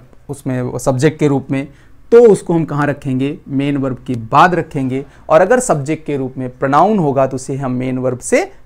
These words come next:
पहले रखेंगे। जैसा कि यह वाक्य में आप देख सकते हैं, ये कम्स क्या है? मेन वर्ब है और इसके बाद क्या आया है?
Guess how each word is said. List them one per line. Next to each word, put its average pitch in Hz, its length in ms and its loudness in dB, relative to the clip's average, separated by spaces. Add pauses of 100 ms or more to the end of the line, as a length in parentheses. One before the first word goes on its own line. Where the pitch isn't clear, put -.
(160)
पहले 131 260 0
रखेंगे। 131 360 -6
जैसा 127 240 -2
कि 185 140 -8
यह 180 200 -4
वाक्य 131 480 -4
में 190 120 0
आप 185 140 0
देख 143 240 -2
सकते 143 300 -6
हैं, 143 60 0
ये 147 140 -2
कम्स 175 320 -2
क्या 196 160 0
है? 220 240 2 (300)
मेन 185 220 2
वर्ब 190 240 2
है 180 220 0 (180)
और 143 140 -2
इसके 151 200 -6
बाद 165 280 0
क्या 170 160 0
आया 160 180 0
है? 202 300 -4